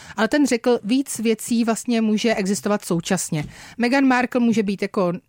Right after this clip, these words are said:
nesympatická, na druhou stranu jim, po ní můžou vlastně média jít, můžou po ní jít trollové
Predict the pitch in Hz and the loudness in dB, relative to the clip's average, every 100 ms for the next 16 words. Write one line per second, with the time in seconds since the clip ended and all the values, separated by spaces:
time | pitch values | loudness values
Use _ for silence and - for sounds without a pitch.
0 | - 214 - 269 269 277 - 262 247 220 | 0 0 2 0 0 -2 0 2 2 2
1 | 220 - 220 214 214 214 214 226 220 214 | 0 2 2 2 2 0 -2 0 2 2
2 | 214 220 202 202 - 214 208 202 202 202 | 2 4 2 2 0 2 4 4 4 2
3 | 180 202 247 - 208 214 214 202 208 196 | 2 2 0 0 2 4 4 2 2 0
4 | - 208 202 220 220 214 | -2 2 4 4 4 2